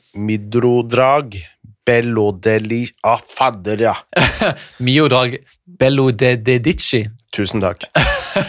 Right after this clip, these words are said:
Speaker 1: Fra et, eh, akademilag i, eh, Bucuresti var det ikke snakk om, eh, langvarige forhandlinger.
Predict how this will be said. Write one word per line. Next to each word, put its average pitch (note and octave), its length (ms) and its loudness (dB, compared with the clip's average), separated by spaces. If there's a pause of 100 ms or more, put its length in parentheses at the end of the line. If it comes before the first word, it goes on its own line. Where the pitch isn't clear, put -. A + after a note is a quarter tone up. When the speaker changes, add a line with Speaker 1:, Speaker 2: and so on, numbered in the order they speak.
(140)
Speaker 1:
Fra C3 300 2
et, C3 200 -4
eh, C#3 260 4
akademilag C3+ 880 0 (140)
i, A2+ 220 -4
eh, A#2 80 2
Bucuresti B2+ 600 -2 (760)
var B2 140 2
det B2 100 -2
ikke A2 120 0
snakk - 400 -4
om, B2 300 2
eh, C3 240 4 (120)
langvarige G#2+ 880 0
forhandlinger. A2 680 -2